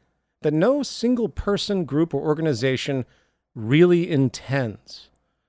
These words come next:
There are a lot of sick people out there, but on the whole, most people don't intend to want to see people suffer in poverty, in destitution, or destroy the planet. The system,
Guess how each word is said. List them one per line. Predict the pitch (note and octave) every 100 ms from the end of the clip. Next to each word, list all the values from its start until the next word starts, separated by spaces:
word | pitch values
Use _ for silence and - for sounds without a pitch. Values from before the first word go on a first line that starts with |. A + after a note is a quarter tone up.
| -
There | C4
are | A#3+
a |
lot | F#3+ F3+
of | D3+
sick | - D#3 - -
people | D#3+ C#3 G2+
out | F#2+ -
there, | B2+ B2+ B2+ _ _ _ _
but | A3+
on | B3 C4
the | G3+
whole, | C3+ C#3+ B2+
most | D3 A#3 -
people | G3+ F#3+ D3+
don't | D3+ C#3+ -
intend | C#3 B2+ - - D#3+ C#3+ A2 G2+ - _ _ _
to | - C3+
want | B2+ A#2+
to |
see | - - C#3
people | A#2 B2+ - G#2+
suffer | - C#3 A#2+ A#2+ G#2+ - _ _ _ -
in | D3+ D#3+
poverty, | C#3 A#2+ A2 A2 A2 G#2+ _ _ _ _ -
in | E3 E3+
destitution, | C#3 B2+ - - A2+ G2+ A2+ G2+ - _ _ _
or | D3+ C3+
destroy | A2+ - B2
the | G2
planet. | - C3 G2+ - _ _ _ _ _ _ _ _
The | -
system, | A#2 - - G#3 - B2+ A2